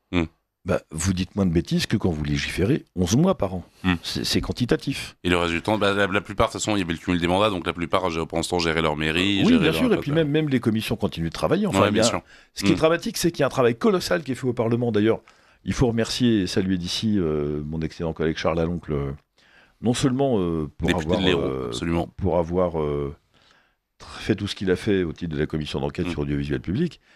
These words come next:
Speaker 2: mais parce qu'il a réhabilité aussi le travail parlementaire en commission, qui est souvent extrêmement riche, très
Speaker 3: Mm.
Speaker 2: intéressant, bien mené, et, et, comment dire, utile en termes de conclusion,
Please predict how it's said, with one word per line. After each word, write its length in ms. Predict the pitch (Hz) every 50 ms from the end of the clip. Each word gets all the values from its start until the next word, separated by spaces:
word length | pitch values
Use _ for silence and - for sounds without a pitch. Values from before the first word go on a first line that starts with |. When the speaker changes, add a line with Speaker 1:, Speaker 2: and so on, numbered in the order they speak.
| _ _ _ -
Speaker 2:
mais 60 | 78
parce 200 | - 90 - -
qu'il 180 | - 113 101 90
a 60 | 87
réhabilité 580 | 87 104 98 87 85 85 80 82 73 - 80
aussi 440 | 73 73 73 - - 170 196 208 - - _ _ _ _ _ _ _ _ _ -
le 120 | 90 85
travail 280 | - - 95 90 90 -
parlementaire 540 | - 90 85 87 82 82 80 - 90 78
en 60 | 78 78
commission, 640 | - 78 76 78 78 - - 147 160 175 - - _ _ _
qui 180 | _ - 92 90
est 40 | 82
souvent 480 | - - - 123 113 123 160 180 175 - _ _ _ _ _ _ _ -
extrêmement 420 | 151 147 - - 123 107 95 87
riche, 340 | 90 135 156 - - - - _ _ _ _
très 180 | - 135 123
Speaker 3:
Mm. 40 | 90
Speaker 2:
intéressant, 500 | 82 78 90 82 76 78 - - 73 - -
bien 220 | 82 95 123 131
mené, 300 | 123 104 98 131 180 190 - _ _ - - - - - - _ _ _ _ -
et, 920 | 101 98 95 92 90 90 - - 90 90 87 85 82 82 80 80 78 78
et, 60 | 76 69
comment 260 | - 87 73 78 76
dire, 240 | 73 87 90 76 76
utile 340 | 78 78 - - 160 151
en 60 | 117 85
termes 200 | - 101 82 78
de 60 | 78
conclusion, 520 | - 78 73 - - 71 73 85 90 104